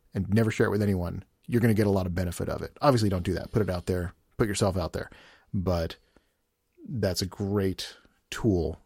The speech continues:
for helping you learn and absorb material, 'cause you can read it and the words kind of flip through your brain and they don't really land on anything, connect with anything. And that's not really consumption. That's just passive. You really need to engage in it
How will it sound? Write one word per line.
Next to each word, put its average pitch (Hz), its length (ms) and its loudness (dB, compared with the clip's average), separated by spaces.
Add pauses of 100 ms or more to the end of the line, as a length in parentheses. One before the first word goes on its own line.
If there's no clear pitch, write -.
for 87 340 0
helping 92 300 0
you 85 300 -2
learn 101 420 4
and 90 100 0
absorb 90 420 2
material, 85 420 -4
'cause 143 140 0
you 196 80 6
can 95 180 2
read 101 180 2
it 107 80 2
and 98 100 -4
the 95 60 0
words 95 400 0 (120)
kind 92 180 -2
of 85 100 -6 (140)
flip - 340 -2
through 107 120 0
your 98 120 2
brain 95 380 2
and 87 240 0
they 107 80 2
don't 101 120 0
really 95 200 0
land 110 340 2
on 127 80 4
anything, 123 320 2
connect 98 320 0
with 107 100 0
anything. 107 440 2 (500)
And 139 100 6
that's 143 140 4
not 110 160 6
really 95 400 2 (520)
consumption. - 680 0
That's - 220 -6
just - 320 -6
passive. - 480 -6 (600)
You 104 140 2
really 107 220 6
need 104 160 4
to 107 100 0
engage 95 480 4
in 87 80 0
it 85 160 -6